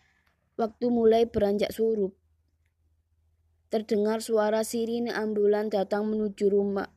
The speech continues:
menuju rumah Mbak Tika, di mana ambulan itu mengantar jenazah Mbak Sari. Pengantar jenazah ini bilang ke Mbak Tika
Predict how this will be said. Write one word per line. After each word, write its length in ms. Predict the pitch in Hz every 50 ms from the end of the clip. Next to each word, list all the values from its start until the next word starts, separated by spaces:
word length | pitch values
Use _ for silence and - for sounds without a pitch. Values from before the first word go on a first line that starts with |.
| _ _ -
menuju 400 | 214 220 220 220 214 - 220 208
rumah 320 | 208 208 214 214 208 214
Mbak 160 | 202 185 - - 190
Tika, 400 | 185 - _ - 175 170 170 - _ _ _ _ _ _ _ _ _ _ _
di 160 | _ - 208
mana 400 | 202 202 202 202 208 220 226 -
ambulan 480 | - 220 220 214 202 208 208 208 - -
itu 240 | 214 208 202 - 233
mengantar 640 | 226 220 220 208 214 208 208 - - 214 214 220
jenazah 480 | - - 196 196 196 196 196 202 202 196
Mbak 160 | 190 - 196
Sari. 480 | - 185 180 175 180 185 185 180 - _ _ _ _ _ _ _ _ _ _ _ _ _ _ _ _ _ _
Pengantar 400 | 226 214 233 233 240 233 254 240
jenazah 400 | - 226 208 208 208 208 220 202
ini 240 | - 220 226 226 226
bilang 560 | 220 - 214 214 202 202 202 202 202 220 226
ke 160 | - _ - 208
Mbak 220 | 214 208 - - - -
Tika 480 | 202 196 - - 190 185 185 190 -